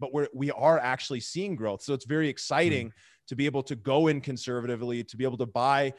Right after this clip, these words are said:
Speaker 1: from a perspective that things are not gonna continue to be as sunshiny as they have been, but yet we're still seeing that in the market. We've actually seen nothing but prices go up, um, rather than down because people are paying the rent on time.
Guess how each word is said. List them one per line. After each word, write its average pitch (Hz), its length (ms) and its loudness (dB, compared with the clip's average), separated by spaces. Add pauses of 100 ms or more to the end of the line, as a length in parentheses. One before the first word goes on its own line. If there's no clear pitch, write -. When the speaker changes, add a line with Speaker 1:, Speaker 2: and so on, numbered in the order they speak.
(160)
Speaker 1:
from 120 140 -6
a - 20 -12
perspective 127 640 -4
that 120 220 -4
things 135 180 -4
are 120 120 -2
not 123 340 -4
gonna 120 280 -4 (220)
continue 123 320 -6
to 120 80 -4
be 120 160 -2
as 117 300 -4
sunshiny 123 640 -4
as 107 100 -8
they 110 120 -6
have 147 260 -2
been, 117 200 -4 (300)
but 131 220 -2 (100)
yet 143 260 0
we're 131 120 -2
still 127 260 -4
seeing 143 380 -4
that 120 160 -2
in 110 60 -14
the 104 60 -8
market. 113 460 -2 (220)
We've 123 340 -4
actually 127 340 -4
seen 120 220 -6
nothing 120 340 -6
but 110 140 -6
prices 123 380 -6
go 110 220 -4
up, - 340 0 (360)
um, 110 320 -6
rather 120 300 0
than 110 160 -6
down 131 300 0
because 135 720 2 (540)
people 151 260 -6
are 117 60 -2
paying 151 360 -4
the 143 120 0
rent 139 260 -2
on 131 160 -2
time. 123 440 -4